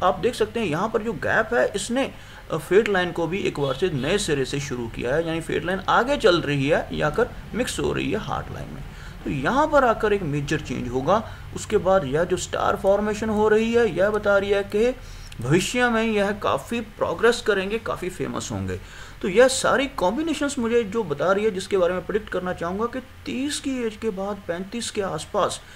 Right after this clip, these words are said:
इनकी life में एक मेजर change आने वाला है, जो इनकी life को बदल के रख देगा। उसके बाद यह किसी artistic, अ,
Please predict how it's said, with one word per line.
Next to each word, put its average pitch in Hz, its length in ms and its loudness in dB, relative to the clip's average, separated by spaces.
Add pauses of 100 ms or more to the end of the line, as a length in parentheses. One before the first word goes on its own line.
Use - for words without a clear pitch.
(340)
इनकी 202 260 -4
life 139 240 -2
में 185 80 -4
एक - 60 -8
मेजर 156 380 -4
change 196 280 -6
आने 190 160 -2
वाला 180 260 0
है, 185 240 -6 (320)
जो 160 120 -2
इनकी 170 160 -6
life 143 220 0
को 143 120 -4 (140)
बदल 147 180 -2
के 180 120 -2
रख 170 120 2
देगा। 156 280 -2
उसके - 460 -6
बाद 147 360 -4
यह 160 100 2
किसी 151 380 -6
artistic, 156 560 -2
अ, - 1000 -4